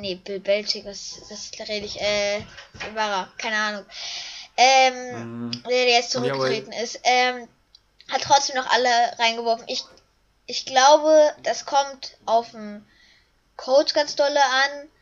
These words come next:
Speaker 1: und ja, ich würd's feiern. Also ich würd's mega feiern, aber, ähm, also wenn ein Team das macht,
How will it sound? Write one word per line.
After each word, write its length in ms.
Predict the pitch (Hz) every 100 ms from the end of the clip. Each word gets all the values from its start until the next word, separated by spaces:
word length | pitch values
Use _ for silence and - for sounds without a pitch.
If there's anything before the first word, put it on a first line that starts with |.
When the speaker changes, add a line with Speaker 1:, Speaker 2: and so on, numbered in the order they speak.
| _ _ _ _
Speaker 1:
und 960 | 226 233 233 226 226 226 220 214 208 208 - - _ _ _ _
ja, 240 | 170 190 160
ich 160 | 214 -
würd's 140 | 214
feiern. 400 | - 180 185 156 - _ -
Also 220 | 220 226
ich 240 | 214 -
würd's 340 | 233 220 - 220
mega 320 | 233 226 226
feiern, 400 | - 214 220 214 151
aber, 400 | 208 208 208 - -
ähm, 520 | 214 214 202 196 214 - - - - -
also 320 | 233 226 220 190 - - -
wenn 180 | 233 240
ein 200 | 226 233
Team 180 | 254 262
das 200 | 233 226
macht, 460 | 226 254 277 -